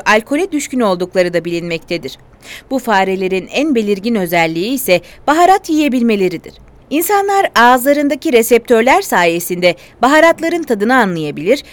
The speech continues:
ve bunlara göre yemek yapabilirler. Fakat hayvanlar aynı olayı gerçekleştiremiyor. Mesela bir aslanın kimyon yediğini düşünelim. Tıpkı bizim çok acı biber veya patlıcan kabuğu yediğimizdeki gibi ağızlarında iğrenç bir tat oluşuyor.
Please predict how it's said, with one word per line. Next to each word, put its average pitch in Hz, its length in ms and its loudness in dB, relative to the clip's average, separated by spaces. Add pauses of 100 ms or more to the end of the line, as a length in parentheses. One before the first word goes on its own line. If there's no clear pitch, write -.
(140)
ve 233 160 4
bunlara 269 300 2
göre 254 260 2
yemek 226 340 0
yapabilirler. 208 720 -2 (300)
Fakat 233 360 0
hayvanlar 190 600 0 (100)
aynı 349 320 2
olayı 294 280 2
gerçekleştiremiyor. 226 1120 -4 (460)
Mesela 247 520 0
bir 220 200 0
aslanın 202 400 -4
kimyon 208 440 -4
yediğini 175 420 -4
düşünelim. 156 460 -10 (260)
Tıpkı 427 340 -2
bizim 269 260 -2
çok 381 240 -4
acı 254 220 -2
biber 202 360 0
veya 185 240 2
patlıcan 202 560 -4
kabuğu 247 320 -2
yediğimizdeki 190 840 -6
gibi 185 260 -2 (280)
ağızlarında 359 600 0
iğrenç 294 480 0
bir 415 100 2
tat - 260 -4
oluşuyor. 160 640 -8